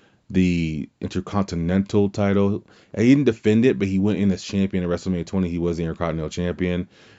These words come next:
Uh, he, the Tag Team Champion now, and the U S Championship. So congratulations to him. But I got the Alpha Academy getting the win and getting the belts back.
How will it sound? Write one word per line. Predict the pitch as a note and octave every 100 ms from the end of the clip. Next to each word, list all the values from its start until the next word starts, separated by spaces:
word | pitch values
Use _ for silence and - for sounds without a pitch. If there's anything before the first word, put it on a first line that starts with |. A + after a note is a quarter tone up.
| _
Uh, | - F2+ E2+ D#2+ D#2 _ _ _
he, | F#2+ E2+
the | - E2+
Tag | - G2+ G2+
Team | G2+ G2
Champion | G2+ G2 F#2+ F#2+ F#2
now, | F2+ F2+ F2
and | F2+ F2
the | F2
U | E2+ F2+
S | E2+
Championship. | - E2 D#2 D2+ D2+ - -
So | - D2+ -
congratulations | - F2 E2 D#2 E2+ D#2
to |
him. | F#2 E2+ E2 - - -
But | F2
I | G2
got | G2+
the | E2+
Alpha | F#2+ F2
Academy | E2 F2 E2
getting | E2 D#2
the |
win | D#2 E2
and | D#2
getting | D#2+ D2+
the |
belts | C#2+ D2+ -
back. | C#2+ C#2+